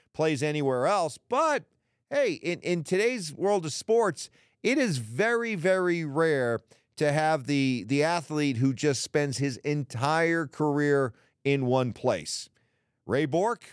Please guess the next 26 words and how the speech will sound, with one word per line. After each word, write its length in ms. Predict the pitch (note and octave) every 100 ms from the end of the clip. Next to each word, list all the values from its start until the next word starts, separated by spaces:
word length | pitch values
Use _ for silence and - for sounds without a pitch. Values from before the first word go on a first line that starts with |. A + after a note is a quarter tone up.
| -
was 140 | C3+
gonna 160 | E3 F3+
be 100 | F#3
an, 140 | F3+ C#3
a 140 | E3+
Bruin 400 | C#3 F3 G#3 G#3
forever 540 | D#3+ G3+ A#3 F3+ F#2 -
until 300 | A2 A2 D#3
he 80 | E3
wasn't 420 | F3+ A3 C3 - -
and 220 | A2 -
came 240 | C#3+ D#3
to 300 | C#3+ D#3 D3+ B2 _ _ _
Colorado 580 | - D#3 E3 E3 E3 F3
and 100 | D#3+
won 140 | E3+ F3+
a 80 |
championship. 800 | D3+ F#3+ F3+ D#3+ C3+ C#3 G2+ - _ _
Peyton 260 | D#3+ G#3+ G#3
Manning 320 | A3+ B3 G#3+
was 120 | D3+ C3
gonna 160 | F3+
be 100 | F3
a 40 | E3+
Colt 360 | - A3+ G#3+ -
forever 600 | - D#3 G#3 B3 D#3+ -